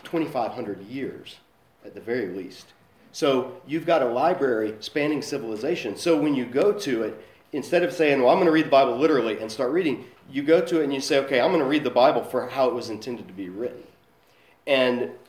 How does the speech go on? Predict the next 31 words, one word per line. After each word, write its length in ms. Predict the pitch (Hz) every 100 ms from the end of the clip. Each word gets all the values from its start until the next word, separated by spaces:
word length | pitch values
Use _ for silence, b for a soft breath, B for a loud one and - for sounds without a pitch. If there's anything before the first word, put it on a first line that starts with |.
| _
a 100 | 127
good 360 | 117 113 135 135
study 460 | - - 117 123 139
Bible 580 | 127 131 139 135 135
and 100 | 113
a 80 | 107
good 380 | 104 120 120 117 - _ _
teacher 560 | - 139 131 143 135 127
and 120 | 101
person 320 | 127 123 120
who's 220 | 113 104
studied 420 | - 120 120 120
and, 200 | 107 104
and, 280 | 101 104 101
and 280 | - 95 104 -
has, 360 | 101 104 - - -
you 60 |
know, 180 | 101 95 - -
knows 240 | 110 104
the 100 | 104
original 300 | 101 92 90
languages 560 | 131 156 151 147 147 110
or 60 |
at 80 | 98
least 160 | 110 101
has 120 | 95
access 360 | 120 131 135 123
to 120 | 135
them 120 | 120
and 100 | 101
others 220 | 131 110